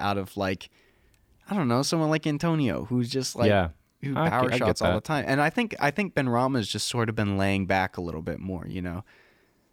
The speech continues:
Speaker 1: Um, I know you were, you were saying, like, people understand the threat he is now, and so
Speaker 2: Oh,
Speaker 1: now,
Speaker 2: yeah.
Speaker 1: now they're going after him more, um, which that makes sense.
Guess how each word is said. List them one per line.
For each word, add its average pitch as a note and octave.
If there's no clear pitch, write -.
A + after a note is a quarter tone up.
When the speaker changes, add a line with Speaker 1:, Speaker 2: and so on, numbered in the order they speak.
Speaker 1:
Um, F#2+
I B2
know D3
you C#3
were, A#2+
you A#2+
were A2+
saying, G2+
like, E2+
people A2
understand G2+
the F2
threat A2
he G2
is C#2+
now, D2+
and G2
so E2+
Speaker 2:
Oh, A2+
Speaker 1:
now, -
Speaker 2:
yeah. F2+
Speaker 1:
now G2
they're F2
going F2
after F2+
him E2+
more, D#2
um, F#2
which C#3
that A#2
makes F#2
sense. G2